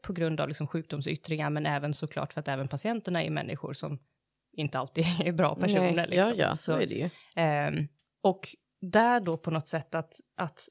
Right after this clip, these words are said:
Speaker 1: jag kan också lägga in i, i just begreppet att kräkas ur sig, kan jag också lägga ut, eller lägga in just det här i att faktiskt ventilera med sina kollegor. Och då menar jag självklart inte på ett sätt i där man sitter och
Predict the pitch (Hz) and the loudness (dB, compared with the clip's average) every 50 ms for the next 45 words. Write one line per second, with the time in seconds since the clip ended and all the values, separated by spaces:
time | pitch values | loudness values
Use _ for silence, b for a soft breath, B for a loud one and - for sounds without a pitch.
0 | _ _ _ _ _ _ _ _ _ _ _ _ _ _ _ _ _ - 175 165 | _ _ _ _ _ _ _ _ _ _ _ _ _ _ _ _ _ -10 -6 -2
1 | 170 175 170 - 220 214 185 - - - 233 233 220 190 180 180 170 160 165 - | -2 -2 -2 0 0 0 0 0 -2 -2 -2 -2 0 0 -2 -2 0 -2 -2 -2
2 | 180 170 170 165 170 - - 175 165 160 156 - - 175 175 196 185 - _ - | -4 -6 -4 -6 -6 -6 -4 -4 -2 -2 -4 -2 -2 -2 -2 -2 -4 -4 _ -6
3 | - - 151 - - 160 156 - 160 139 - 156 156 - - 165 160 - 165 160 | -6 -4 -6 -6 -6 -6 -6 -6 -6 -4 -2 -4 -4 -2 -6 -6 -4 -2 -2 -2
4 | - 160 - - - - 170 165 165 160 160 156 160 147 - _ _ - - - | -2 -4 -6 -6 -6 -4 -2 -2 -2 -2 -2 -2 -4 -4 -6 _ _ -14 -14 -14
5 | b b b b b - 196 170 170 170 160 165 156 156 151 151 147 151 - - | b b b b b 2 2 4 4 4 4 4 4 4 4 2 2 0 -2 -4
6 | 151 131 143 147 151 160 160 151 - - - 135 139 143 135 151 143 139 131 156 | -6 -4 -2 -4 -2 -2 -4 -4 -4 -4 -6 -6 -6 -4 -2 0 0 0 0 0
7 | 170 196 226 220 185 - - 156 165 180 180 - - 185 180 - 151 - - - | 0 2 4 4 2 2 0 -2 -4 -4 -4 -4 -4 -4 -4 -2 -4 -4 -4 -6
8 | - 170 B B B B B B B B - 175 156 165 165 170 175 170 165 160 | -6 -6 B B B B B B B B -4 -2 2 4 4 6 6 6 4 4
9 | 151 151 - 180 156 - 156 - - 190 165 156 - - 208 - - 170 - - | 2 2 0 -2 -2 -2 -6 -6 -2 0 0 0 0 -2 -4 -4 -4 -6 -4 -6
10 | 151 - - - - 156 151 139 143 147 143 143 143 143 143 - - 143 - _ | -8 -10 -8 -10 -8 -8 -8 -6 -4 -4 -4 -4 -4 -6 -6 -6 -8 -10 -10 _
11 | 147 - - 135 - - | -8 -8 -8 -8 -8 -10